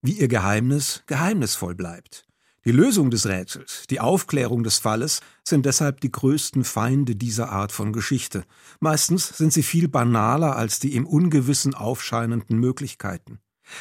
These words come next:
Das weiß natürlich auch Helmut Krauser. Fernsehkrimis wie der Tatort bieten deshalb immer erst die falsche Spur, den falschen Verdächtigen, um den richtigen umso überraschender präsentieren zu können.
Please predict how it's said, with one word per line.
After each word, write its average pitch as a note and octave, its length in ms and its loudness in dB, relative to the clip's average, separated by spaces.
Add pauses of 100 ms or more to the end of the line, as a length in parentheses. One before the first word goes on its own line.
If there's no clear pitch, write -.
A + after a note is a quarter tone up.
Das A#2+ 160 2
weiß B2+ 220 4
natürlich C#3+ 500 4
auch A#2+ 240 -2
Helmut B2 360 2
Krauser. A2+ 500 -2 (300)
Fernsehkrimis B2+ 880 2
wie A2+ 100 -2
der G2+ 180 -2
Tatort A#2+ 720 -4
bieten B2+ 260 -2
deshalb A#2+ 300 -2
immer C#3+ 260 2
erst C3 400 -2 (180)
die A2+ 60 -2
falsche B2 400 2
Spur, C#3 400 -2 (220)
den G2 80 -2
falschen C3+ 420 0
Verdächtigen, C#3+ 680 -2 (200)
um D3 160 2
den C#3+ 160 6
richtigen D3+ 560 2
umso C#3 320 2
überraschender A#2+ 640 0
präsentieren A#2+ 680 -4
zu G2+ 160 -10
können. E2+ 400 -10